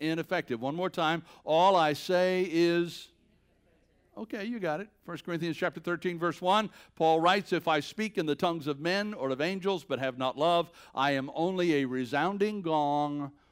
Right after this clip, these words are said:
or a clanging cymbal." Pastor Jim paraphrased, "Words without love are just noise."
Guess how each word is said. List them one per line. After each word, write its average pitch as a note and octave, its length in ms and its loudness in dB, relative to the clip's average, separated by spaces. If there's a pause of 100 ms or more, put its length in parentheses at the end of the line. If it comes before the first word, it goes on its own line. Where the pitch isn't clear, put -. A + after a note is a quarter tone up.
(140)
or C3+ 220 0
a C3 80 0
clanging D#3+ 760 0
cymbal." C#3 460 -4
Pastor C#3+ 340 -4
Jim C3+ 240 -4
paraphrased, C#3+ 600 -4
"Words E3+ 640 -2 (180)
without A#2 320 -2
love D#3 560 4 (260)
are G2+ 200 -8
just B2+ 520 -6 (200)
noise." F2+ 960 -14